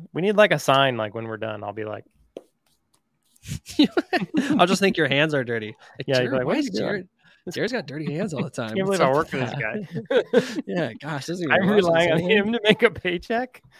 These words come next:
Speaker 1: <laughs>
Speaker 2: Like, "Oh, crap, I'm screwed. I better, like, pay attention to what we're
Speaker 1: Uh,
Speaker 2: talking about. Maybe
Speaker 1: <laughs>
Speaker 2: implement some of these things." Ah.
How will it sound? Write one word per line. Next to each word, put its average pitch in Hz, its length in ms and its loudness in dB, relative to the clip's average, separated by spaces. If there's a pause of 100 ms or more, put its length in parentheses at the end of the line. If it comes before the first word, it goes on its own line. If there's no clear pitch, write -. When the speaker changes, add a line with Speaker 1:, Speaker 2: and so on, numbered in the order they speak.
(120)
Speaker 1:
<laughs> 269 320 -4
Speaker 2:
Like, 170 100 -2
"Oh, 175 260 4
crap, 131 280 6
I'm 156 140 4
screwed. 135 500 4
I 143 80 4
better, 151 280 4
like, 123 220 2
pay 147 140 6
attention 143 280 2
to 135 60 -2
what 131 120 -2
we're 131 80 -2
Speaker 1:
Uh, 156 40 -4
Speaker 2:
talking 135 320 -2
about. 123 400 -6
Maybe 147 220 -2
Speaker 1:
<laughs> 135 140 -2
Speaker 2:
implement 170 500 2
some 196 160 -2
of 180 80 -2
these 185 220 -2
things." 202 440 -8
Ah. 180 500 -6